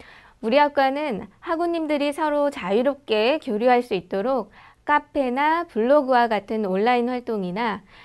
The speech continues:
엠티 강연회, 지역 모임, 동문회 활동과 같은 오프라인 활동을 활발하게 할 수 있도록 지원해 드리고 있습니다.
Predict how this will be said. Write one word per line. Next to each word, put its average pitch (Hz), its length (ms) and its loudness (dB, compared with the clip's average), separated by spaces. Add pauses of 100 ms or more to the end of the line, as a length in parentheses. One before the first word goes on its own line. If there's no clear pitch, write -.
(260)
엠티 262 760 0
강연회, 233 840 -4 (100)
지역 285 420 2
모임, 196 600 -4
동문회 302 420 0
활동과 277 480 -2
같은 214 480 -4
오프라인 294 540 0
활동을 262 720 -4
활발하게 339 460 2
할 247 120 0
수 233 120 -6
있도록 190 580 -4
지원해 233 520 -2
드리고 190 360 -6
있습니다. 175 680 -14